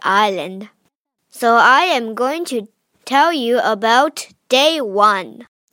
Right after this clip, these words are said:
Day one is going to be a very busy day, and we are going to drive, like, like, nearly one thousand kilometer. That's, like, a pretty long drive. It's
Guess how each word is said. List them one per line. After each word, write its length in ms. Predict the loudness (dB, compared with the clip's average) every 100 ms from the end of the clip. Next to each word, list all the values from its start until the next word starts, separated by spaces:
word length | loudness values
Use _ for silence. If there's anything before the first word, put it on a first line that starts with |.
| _ _ 0
Day 240 | 2 2
one 340 | 2 2 2 -2
is 240 | -6 -8
going 300 | -6 -6 -6
to 140 | -10
be 200 | -8 -4
a 80 | -4
very 400 | -2 0 0 0
busy 640 | -4 -2 -2 -2 -4 -4 -6 -20 _ _
day, 420 | 0 2 2 0 -4 -16 _
and 320 | -8 -8 -6
we 80 | 0
are 200 | 0 0
going 320 | 0 -2 -2
to 160 | -6 -6
drive, 440 | -2 2 2 0
like, 440 | -2 -2 -2 -6 -20 _ _ _ _ _ _ _ _ _ _ -6
like, 480 | -2 -2 -6 -18 -14
nearly 640 | -6 -2 0 0 0 -2
one 320 | 0 0 -2
thousand 580 | -4 0 0 0 -6 -10
kilometer. 840 | -8 -4 -4 -4 -6 -4 -2 -2
That's, 460 | -2 -4 -4 -8 -18 -10
like, 440 | -6 -6 -6 -20 _ _ _ _ _
a 120 | -10 -4
pretty 380 | 0 2 2
long 400 | 2 2 0 -4
drive. 540 | -4 0 2 2 -2 -8 _
It's 280 | -8 -8 -8